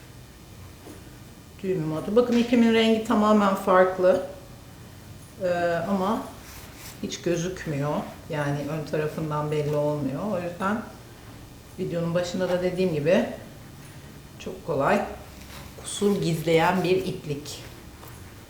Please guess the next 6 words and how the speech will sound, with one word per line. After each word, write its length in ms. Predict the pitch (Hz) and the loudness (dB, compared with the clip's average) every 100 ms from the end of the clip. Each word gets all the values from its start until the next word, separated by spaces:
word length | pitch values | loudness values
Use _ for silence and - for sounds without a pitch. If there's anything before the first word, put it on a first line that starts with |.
| - - - - - - - - - - - - | -20 -18 -18 -18 -20 -20 -20 -20 -20 -20 -16 -8
Bir 220 | 196 135 | -6 -4
kere 280 | 180 160 139 | -4 -4 -4
daha 260 | 139 135 | -2 -2
düğümümü 360 | 135 139 131 127 127 | -4 -2 -2 -4 -6
atayım. 760 | - - - 175 170 185 262 - - - - - - - - - - - - - - - - - - - - - - - - - - - - - - - - - - | -8 -10 -12 -10 -6 -2 -2 -4 -12 -18 -20 -20 -18 -18 -18 -18 -18 -20 -20 -18 -18 -18 -18 -18 -16 -16 -18 -18 -20 -18 -18 -20 -18 -18 -16 -16 -16 -16 -16 -18 -10
Ve 300 | 165 175 185 | -4 -2 -2